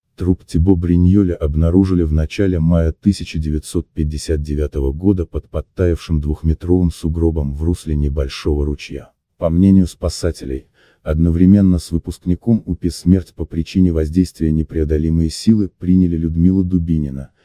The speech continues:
Семен Золотарев и Александр Колеватов. В ночь с одного на второе февраля встревоженная или напуганная четверка во враге отделилась от других участников экспедиции и попыталась оборудовать убежище в снегу.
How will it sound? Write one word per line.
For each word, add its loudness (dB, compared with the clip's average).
Семен -2
Золотарев -4
и -4
Александр -6
Колеватов. -6
В -2
ночь 4
с -12
одного 0
на 2
второе -2
февраля -2
встревоженная 2
или -2
напуганная 2
четверка -2
во 0
враге 0
отделилась 0
от -10
других -4
участников -8
экспедиции -4
и -10
попыталась -4
оборудовать -2
убежище -6
в -14
снегу. -8